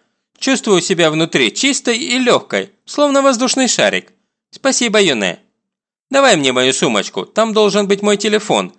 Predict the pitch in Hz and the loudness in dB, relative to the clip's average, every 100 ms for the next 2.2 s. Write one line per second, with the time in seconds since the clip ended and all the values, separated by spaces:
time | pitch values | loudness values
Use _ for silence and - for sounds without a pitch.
0 | _ - - 202 196 175 175 190 202 190 | _ -8 0 4 4 2 0 2 4 4
1 | 139 151 151 147 185 170 - 196 123 95 | 4 2 0 0 -2 -2 -2 0 2 2
2 | 87 - | 0 -10